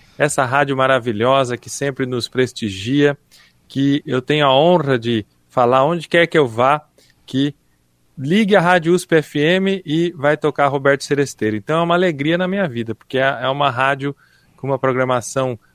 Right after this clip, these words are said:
maravilhosa e eu tenho a honra de fazer parte dessa programação. Então, é, vocês aí têm um carinho especial no meu coração. Muito obrigado por,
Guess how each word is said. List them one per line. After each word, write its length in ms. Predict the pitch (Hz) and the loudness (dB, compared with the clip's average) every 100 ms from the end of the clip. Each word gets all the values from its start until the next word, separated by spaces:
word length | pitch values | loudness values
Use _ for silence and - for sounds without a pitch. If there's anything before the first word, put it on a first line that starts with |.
| _ | _
maravilhosa 1000 | 131 143 156 175 160 123 127 151 151 180 _ _ _ _ | 0 2 4 2 0 2 2 2 0 -6 _ _ _ _
e 260 | 127 147 170 | -4 -4 -4
eu 140 | 151 135 | -6 -4
tenho 240 | 147 147 | -2 0
a 60 | 135 | 2
honra 220 | 151 156 | 2 0
de 100 | 147 | -4
fazer 300 | 143 143 143 | 0 0 0
parte 360 | - 135 131 - | 0 0 0 -2
dessa 220 | 123 127 | -6 -4
programação. 720 | 123 120 117 107 - - 131 | -4 -2 -2 -4 -6 -6 -6
Então, 380 | 135 123 131 143 _ _ _ _ | -6 -4 -4 -6 _ _ _ _
é, 380 | 113 120 120 117 | -2 0 0 0
vocês 480 | 110 117 - 131 120 | -2 -4 0 0 2
aí 440 | 120 120 127 127 | 2 2 0 -2
têm 200 | 123 127 | -2 -4
um 80 | 127 | -4
carinho 340 | 123 123 127 131 | 0 0 0 -4
especial 540 | - 139 - 131 123 | -2 -2 0 2 2
no 80 | 123 | 0
meu 140 | 120 | -4
coração. 500 | 120 113 110 - 123 | -2 -4 -4 -4 -4
Muito 480 | 131 135 190 196 175 | -4 -2 0 0 -2
obrigado 640 | 151 143 110 117 131 139 - _ _ _ _ - | 0 0 0 0 0 -4 -10 _ _ _ _ 0
por, 360 | 127 131 127 | 4 4 2